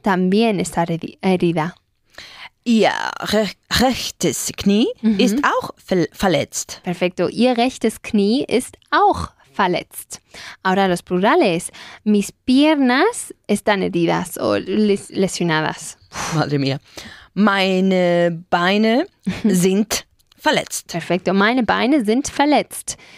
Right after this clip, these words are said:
Speaker 1: Sus brazos de él están heridos o
Speaker 2: Sei-,
Speaker 1: lesionados.
Speaker 2: vale. Seine Arme sind verletzt.
Speaker 1: Sehr gut. Seine Arme sind verletzt. Y los pies, en plural, es Füße.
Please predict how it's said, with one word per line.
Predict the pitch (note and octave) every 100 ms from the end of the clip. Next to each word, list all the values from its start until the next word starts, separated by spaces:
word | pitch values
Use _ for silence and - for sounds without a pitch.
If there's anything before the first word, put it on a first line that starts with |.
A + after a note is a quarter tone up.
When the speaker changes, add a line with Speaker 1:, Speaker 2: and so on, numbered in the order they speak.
| -
Speaker 1:
Sus | - - G3+
brazos | F#3+ A3+ B3+ A#3
de | B3+ C4
él | B3+
están | G#3+ - F#3
heridos | F#3 F#3 E3+ D#3+ - - -
o | F#3 F3+
Speaker 2:
Sei-, | F3
Speaker 1:
lesionados. | F3+ - F#3+ E3 D#3+ F3+ - _ -
Speaker 2:
vale. | D#3 C#3 C3+ - _ -
Seine | F3+ G3 G#3 F3+
Arme | A3 C4 D4 D4+ - _ _ _ _ _ -
sind | F#3+ C4 D4 - -
verletzt. | - A#3+ F#3 - - - -
Speaker 1:
Sehr | G3+ F3+
gut. | F3 F3
Seine | A3 A#3+ -
Arme | - F#3 G3+ A#3+ C4+ A4+ - _
sind | F#3 G3+ G#3
verletzt. | - D#4+ A3 - - - - - -
Y | A3+ G#3 F#3+
los | F3 F3
pies, | - C4 B3+ E4 -
en | - G3+ G3
plural, | G#3 A#3 -
es | A3+ -
Füße. | - D4+ D#4 - F#3+ F3